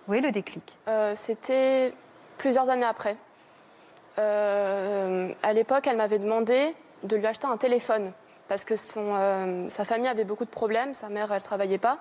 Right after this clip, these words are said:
Speaker 2: Et donc, euh, elle m'avait, elle m'avait demandé si je pouvais lui acheter un smartphone. Bah, c'était quelques années plus tard. Elle m'avait demandé et j'avais pas les moyens, forcément. Je, ça, ça coûte cher. Donc, euh,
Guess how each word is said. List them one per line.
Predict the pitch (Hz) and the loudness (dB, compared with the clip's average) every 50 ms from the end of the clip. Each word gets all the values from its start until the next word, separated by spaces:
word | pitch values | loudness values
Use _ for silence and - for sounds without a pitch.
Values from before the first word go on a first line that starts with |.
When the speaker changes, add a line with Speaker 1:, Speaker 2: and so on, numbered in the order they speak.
| - - - - - - - - - - - - - - - - - - - - - | -8 -20 -20 -20 -20 -20 -20 -20 -20 -20 -20 -20 -20 -20 -20 -20 -20 -20 -20 -2 -2
Speaker 2:
Et | 220 | -2
donc, | 208 190 214 226 220 220 - | 0 2 0 0 0 0 0
euh, | 226 214 214 208 202 202 202 202 | 2 2 4 4 4 2 2 2
elle | 202 202 | 0 0
m'avait, | 208 202 202 190 202 208 202 | -2 -4 -2 -2 0 0 2
elle | 202 202 | 0 0
m'avait | 196 196 196 208 | 0 -2 -2 0
demandé | 202 208 208 214 220 277 | 0 0 2 2 2 0
si | - - | -2 -4
je | 208 - | -6 -6
pouvais | - 214 214 240 | -4 -2 -2 0
lui | 226 | 0
acheter | 214 202 - - - 247 247 | 0 -2 -2 -2 0 0 2
un | 220 196 190 190 190 | 2 2 0 -2 -4
smartphone. | 196 - - 208 202 - - 247 269 330 339 285 - - - - - - - - - - - - - - - - - - - - - | -4 -2 -4 -4 -4 -2 -2 0 0 2 0 -2 -4 -8 -18 -20 -20 -20 -20 -20 -20 -20 -20 -20 -20 -20 -20 -20 -20 -20 -20 -4 -4
Bah, | 220 | -4
c'était | 220 - 233 | -2 0 -2
quelques | 226 254 240 240 247 226 | 0 0 0 0 0 0
années | 240 240 240 240 | 0 0 0 -2
plus | 240 - - | -2 -4 -2
tard. | - 202 196 - - - - - - - - - - | -2 -2 -2 -4 -12 -20 -20 -20 -20 -20 -20 -12 -6
Elle | - 220 220 | -4 -2 0
m'avait | 226 226 220 240 | 0 0 2 0
demandé | 233 233 240 240 226 269 302 339 359 - - | 0 2 0 0 2 2 2 2 0 0 0
et | 214 226 | 0 0
j'avais | 214 226 226 202 220 214 | 2 0 0 0 0 0
pas | - 269 | 0 0
les | 285 285 269 | 0 0 0
moyens, | 254 254 254 247 247 240 226 214 - - - - - | 0 0 0 2 0 0 -2 -4 -8 -16 -20 -20 -16
forcément. | - - - - 226 226 240 214 190 - - - - - - - | -16 -10 -8 -6 -4 -2 -2 -2 -4 -6 -16 -20 -20 -20 -18 -16
Je, | - 196 190 180 180 175 165 147 190 | -12 -10 -10 -10 -10 -10 -10 -10 -8
ça, | - - 190 185 | -4 -2 -2 -2
ça | 190 - 190 | -2 -4 -6
coûte | 185 - 185 | -6 -6 -6
cher. | - - - 262 311 330 - - - - - - - - - - - - - - | -4 -2 0 0 -2 -2 -6 -16 -20 -20 -20 -20 -20 -20 -20 -20 -20 -20 -16 -8
Donc, | - 214 226 214 - | -4 -4 -4 -2 0
euh, | 240 226 220 214 208 202 196 185 180 175 | 0 2 2 2 0 0 -2 -4 -4 -4